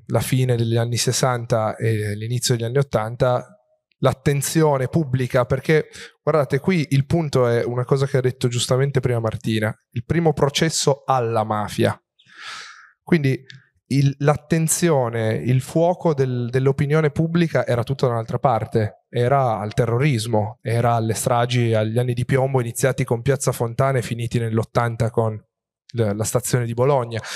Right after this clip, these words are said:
Quindi c'era l-, una, tutta una, un'attenzione pubblica e un racconto sui media, sui giornali, sulle prime pagine dei giornali che vedremo tra poco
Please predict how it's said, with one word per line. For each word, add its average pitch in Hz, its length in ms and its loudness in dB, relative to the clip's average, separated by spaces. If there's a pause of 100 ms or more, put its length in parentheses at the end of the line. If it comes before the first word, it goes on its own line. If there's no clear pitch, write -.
(380)
Quindi 156 380 0 (520)
c'era 160 480 0 (840)
l-, 131 120 2 (240)
una, 165 320 2 (240)
tutta 208 340 2
una, 135 720 2
un'attenzione 135 920 0
pubblica 156 500 0
e - 80 0
un 139 140 4
racconto 139 640 0
sui 127 260 0
media, 131 380 0
sui 127 220 -2
giornali, 131 500 0
sulle 123 240 0
prime 165 340 2
pagine 135 380 2
dei 123 140 2
giornali 131 360 0
che 131 120 0
vedremo 131 400 0
tra 131 160 2
poco 120 680 0